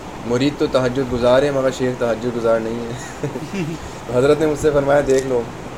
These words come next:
اس ظالم کو یہ خیال نہیں ہوا کہ میں مسافر ہوں، عالم کا سونا بھی عبادت۔" اور حضرت نے کیا مثال دی، ایک بڑھئی نے آپ کا دروازہ بنایا، اس کا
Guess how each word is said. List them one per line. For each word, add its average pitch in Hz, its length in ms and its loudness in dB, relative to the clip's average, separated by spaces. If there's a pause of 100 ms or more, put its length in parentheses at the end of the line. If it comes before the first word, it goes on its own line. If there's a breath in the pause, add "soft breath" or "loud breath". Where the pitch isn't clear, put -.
(540)
اس 156 140 0
ظالم 143 360 6
کو 160 80 2
یہ 165 160 6
خیال 139 240 4
نہیں 147 180 2
ہوا 143 180 4
کہ 156 120 0
میں 151 120 0
مسافر 123 560 0
ہوں، 131 200 -2
عالم 117 360 0
کا 131 80 2
سونا 123 300 -2
بھی 131 140 0
عبادت۔" 120 560 0 (200)
اور 123 160 2
حضرت 135 240 4
نے 151 60 0
کیا 139 180 2
مثال 131 400 2
دی، 143 60 0
ایک 143 180 0
بڑھئی 127 300 2
نے 143 80 0
آپ 127 180 2
کا 127 120 2
دروازہ 113 360 2 (100)
بنایا، 117 420 0 (340)
اس 120 160 -8
کا 127 240 4